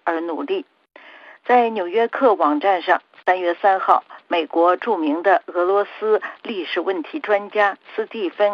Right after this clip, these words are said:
科特金认为，要从俄罗斯历史的连续性中看待普京。科特金说，普京发动的入侵乌克兰不是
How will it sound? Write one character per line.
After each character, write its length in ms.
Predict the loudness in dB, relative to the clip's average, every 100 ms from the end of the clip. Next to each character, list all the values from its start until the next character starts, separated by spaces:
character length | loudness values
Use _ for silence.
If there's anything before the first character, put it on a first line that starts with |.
| -2
科 200 | -2 -2
特 260 | -2 -2 -4
金 280 | -2 -6 -2
认 240 | 0 0
为， 260 | -2 -4 -6 _ -16 -16 -2
要 200 | 2 2
从 280 | 0 -4 -4
俄 160 | -2 2
罗 180 | 2 0
斯 300 | 0 -2 -2
历 280 | -6 -4 -4
史 260 | -6 -6 -2
的 200 | 2 0
连 460 | 0 -2 -2 -4 -4
续 160 | -4 -4
性 220 | -4 -4
中 240 | -2 -4 -6
看 320 | -4 -2 -2 -2
待 220 | -2 -2
普 220 | -4 -4
京。 280 | -2 -6 -6 _ _ -20 -20 -20 -20 -6
科 140 | -2
特 160 | 0 0
金 200 | 0 0
说， 260 | 2 2 0 -18 -16 0
普 180 | 2
京 240 | 2 -2 -2
发 260 | 0 0
动 260 | 0 -4 -2
的 200 | -2 -2
入 260 | -4 -4 -4
侵 240 | -4 -8
乌 160 | -4 -4
克 200 | 0 0
兰 280 | 4 2 0 _ -18 0
不 220 | 2 2
是 340 | 0 0 -2